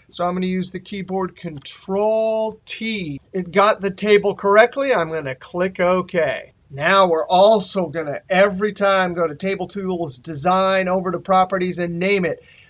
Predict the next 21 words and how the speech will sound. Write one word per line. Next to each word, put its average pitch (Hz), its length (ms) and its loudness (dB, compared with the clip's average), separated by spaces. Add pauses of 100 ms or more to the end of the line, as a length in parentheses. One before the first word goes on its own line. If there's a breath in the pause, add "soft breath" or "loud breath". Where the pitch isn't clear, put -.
(180 soft breath)
I'm 208 220 0
gonna 247 140 -4
use 226 260 -4
the 226 100 -10
keyboard 208 760 0 (280)
Alt 208 420 8
J 202 520 2
T 214 540 -8
A. 175 300 2
Notice 165 360 -2
it 139 100 -12
jumps 185 380 -4
me 180 120 -2
up 175 200 -2
here. - 240 -6 (320 loud breath)
Now 170 140 0
this 277 240 -4
is 339 120 -8
gonna 269 200 -6
be 196 160 -6
called 185 500 0